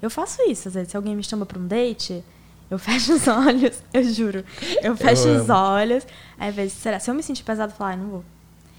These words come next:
Speaker 1: E pode ser alguém que eu até queira sair, mas naquele dia eu não tô afim.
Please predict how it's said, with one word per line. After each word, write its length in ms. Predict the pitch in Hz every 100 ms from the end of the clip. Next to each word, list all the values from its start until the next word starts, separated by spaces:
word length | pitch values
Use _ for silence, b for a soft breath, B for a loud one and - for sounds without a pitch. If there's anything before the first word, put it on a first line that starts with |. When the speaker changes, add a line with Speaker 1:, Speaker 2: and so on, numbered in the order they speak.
| B
Speaker 1:
E 40 | 226
pode 200 | 311 311
ser 60 |
alguém 260 | 294 254 285
que 80 | 277
eu 40 |
até 200 | 262 349
queira 220 | 370 392
sair, 260 | - 330 220
mas 200 | 214 214
naquele 360 | 233 330 381
dia 200 | 285 247 302
eu 100 | 330
não 80 |
tô 120 | 339 330
afim. 320 | 320 240